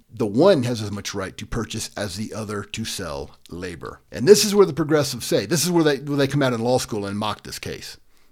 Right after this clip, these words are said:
They go, "The employee has no choice. He has got no power.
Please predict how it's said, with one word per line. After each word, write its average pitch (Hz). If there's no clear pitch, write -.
They 104
go, 107
"The 226
employee 202
has 151
no 107
choice. -
He 202
has 175
got 160
no 135
power. 98